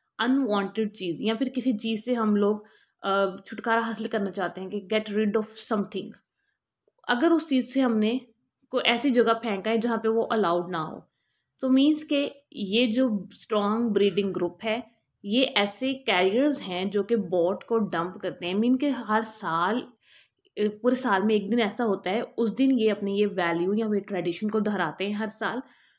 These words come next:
और उसमें ये करते हैं कि जितने भी विलेज में अननेसेसरी चीज़ें होती हैं, यहाँ पे जितने भी इवल्स होते हैं जिनसे ये जान, जान छुड़ाना चाहते हैं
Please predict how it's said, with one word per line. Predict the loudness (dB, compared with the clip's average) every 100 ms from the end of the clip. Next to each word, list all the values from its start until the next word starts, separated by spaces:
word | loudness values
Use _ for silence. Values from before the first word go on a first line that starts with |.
| _ -8
और | -4
उसमें | -2 0 2
ये | 4 4
करते | 2 0 0
हैं | -2 0
कि | -2
जितने | -2 -6 0 2
भी | 2 2 -2 -4 _ _ _ _ _
विलेज | 0 4 4 4
में | 4 2 0
अननेसेसरी | 2 4 4 2 -4 -6 -6 -6 -8 _ _ -6
चीज़ें | -2 0 0
होती | 0 -6 -8
हैं, | -10 -12 -10
यहाँ | -6
पे | -2
जितने | -2 0 0
भी | -2 -2
इवल्स | 0 4 4 2
होते | -2 -4
हैं | -4 -2
जिनसे | 0 0 0
ये |
जान, | 0 0 0
जान | 0 0
छुड़ाना | 0 0 -2 -2
चाहते | -6 -6 -6
हैं | -8